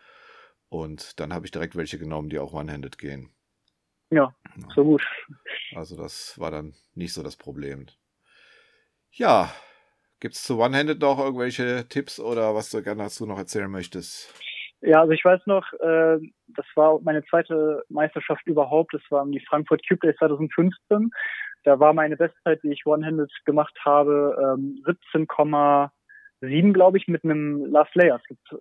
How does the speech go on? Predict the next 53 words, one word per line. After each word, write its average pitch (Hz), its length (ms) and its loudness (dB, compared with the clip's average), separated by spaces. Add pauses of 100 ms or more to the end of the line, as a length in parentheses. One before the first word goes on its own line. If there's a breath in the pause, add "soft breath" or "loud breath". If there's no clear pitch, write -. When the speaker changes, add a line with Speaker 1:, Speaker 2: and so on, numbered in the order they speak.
(100)
Speaker 2:
zu 127 140 -6
Hause 135 300 2
halt. 139 240 2
Und - 380 -16
dann 147 100 -2
hab 160 100 4
ich 175 60 -4
Speaker 1:
Mhm. 170 80 2
Speaker 2:
auf 170 100 2
der 160 120 4
Meisterschaft 160 500 -2
offiziell 156 400 2
eine 151 180 -2
vierzehn 156 320 0
Komma 151 220 -2
eins 151 320 0
gemacht, 127 340 -2
was 135 160 -2
dann 135 240 0
Speaker 1:
Wow. 139 280 -4
Speaker 2:
um 143 100 -4
über 175 260 4
drei 170 320 4
Sekunden 156 720 -8
Bestzeit 139 480 -2
war. 135 140 2
Und, 135 200 -6 (480 loud breath)
äh, 135 80 -4
das 143 160 -2
hat - 140 -2 (160)
dann 151 120 0
auch - 220 0
ein 160 60 -4
bisschen 143 180 -4
dazu 139 240 -2
beigetragen, 135 460 2
dass 131 120 2
ich 127 120 -2
One-Handed 135 340 -2
so 135 80 0
viel 135 220 2
dann 127 180 2
geübt 127 300 -4
habe 127 100 4
und 127 140 2
dass 127 160 2
es 123 100 -4 (140)
dann 123 160 2
so 123 60 -6 (180)
viel - 100 -8
Spaß 135 220 4
gemacht 120 280 -4
hat. 120 140 0